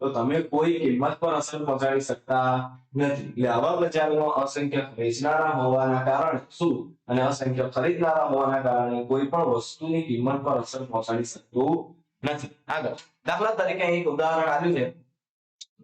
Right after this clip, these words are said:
ઘઉં, ઘઉંના ખેતરમાં ઘઉંનું ઉત્પાદન વધે.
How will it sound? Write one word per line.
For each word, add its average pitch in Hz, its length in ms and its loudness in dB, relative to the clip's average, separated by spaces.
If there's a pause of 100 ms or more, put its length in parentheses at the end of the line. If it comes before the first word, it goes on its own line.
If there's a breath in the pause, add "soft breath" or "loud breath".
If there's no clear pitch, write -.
ઘઉં, 180 480 -2 (360)
ઘઉંના 165 340 0
ખેતરમાં 175 600 0
ઘઉંનું 139 400 0
ઉત્પાદન 151 480 -2
વધે. 165 240 -2